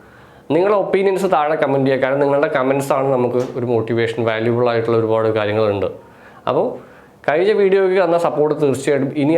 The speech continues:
അടുത്ത വീഡിയോസിനും ഉണ്ടാവുമെന്ന് പ്രതീക്ഷിക്കുന്നു. നമ്മളെടുക്കുന്ന എഫേർട്ടിന് നിങ്ങൾക്ക് ഒരു മോട്ടിവേഷൻ അല്ലെങ്കിൽ നിങ്ങളുടെ ഒരു, എന്താ പറയുക, സപ്പോർട്ട് എന്ന് വെച്ചാൽ താഴെ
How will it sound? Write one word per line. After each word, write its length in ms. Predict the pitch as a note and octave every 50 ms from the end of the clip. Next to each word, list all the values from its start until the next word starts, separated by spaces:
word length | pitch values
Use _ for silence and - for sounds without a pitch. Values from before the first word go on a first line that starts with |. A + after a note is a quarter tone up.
| D3
അടുത്ത 200 | C3+ C3 B2 C3 D3 C#3 B2+
വീഡിയോസിനും 500 | B2 A#2+ A#2+ B2 A#2+ A#2 - A#2+ A#2+ B2 A#2+ A#2+ - - - - A2+
ഉണ്ടാവുമെന്ന് 340 | A#2 A#2 A2+ A#2+ A#2+ A#2 A2+
പ്രതീക്ഷിക്കുന്നു. 480 | G#2+ G#2 A2 G#2 - G#2+ G#2+ A2 B2 F3+ - - - - - - - - - - - - B2
നമ്മളെടുക്കുന്ന 580 | B2 C3+ D#3+ F#3 G3 F3+ E3 D#3+ - F3 F#3 F3+ E3
എഫേർട്ടിന് 420 | - - D#3 D3+ D3+ D3+ D#3 D#3+ D#3 D3
നിങ്ങൾക്ക് 300 | C#3 C#3 C3 C3+ C#3+ D#3 D3 - - - -
ഒരു 120 | C3+ C3 C3+ C3 C3+ - C#3 C3
മോട്ടിവേഷൻ 480 | B2+ B2 A#2+ C3 B2+ C3 B2+ B2 B2+ C3 B2
അല്ലെങ്കിൽ 240 | A#2 A#2+ A#2 A#2 A#2 A#2
നിങ്ങളുടെ 360 | A#2+ B2 B2+ C3+ C#3+ D3 D3 D3+ D3+
ഒരു, 100 | C#3+ C#3+ C#3+ C#3+ C#3+ - - -
എന്താ 140 | B2 A#2 A#2 A2 A2
പറയുക, 240 | A2+ G#2+ G#2+ G#2+ G#2+ - - -
സപ്പോർട്ട് 300 | B2 B2 - C3+ C3+ C3+
എന്ന് 80 | C#3 C3
വെച്ചാൽ 160 | B2+ - D3 D3+
താഴെ 220 | B2+ A#2 A#2 B2